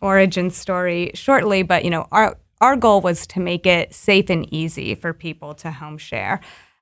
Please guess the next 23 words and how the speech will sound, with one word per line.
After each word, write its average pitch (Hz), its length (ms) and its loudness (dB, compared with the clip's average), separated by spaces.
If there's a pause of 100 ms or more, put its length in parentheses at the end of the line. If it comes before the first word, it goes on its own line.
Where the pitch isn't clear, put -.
Um, 160 520 0
you 190 80 -4
know, 175 220 -4
and 175 180 -2
some 208 240 2
of 190 140 2
those 170 220 0
benefits, 156 720 -6
the, 165 360 -8 (100)
the 160 100 -4
financial 202 520 4
ones 180 220 2
are 180 80 -4
the 165 100 -6
most 160 320 -8
obvious, 190 640 2
I 220 100 4
think. 262 400 2 (300)
Um, 170 420 0
you 160 80 -2
know, 139 160 -6
hosts - 800 -4
are 165 640 -4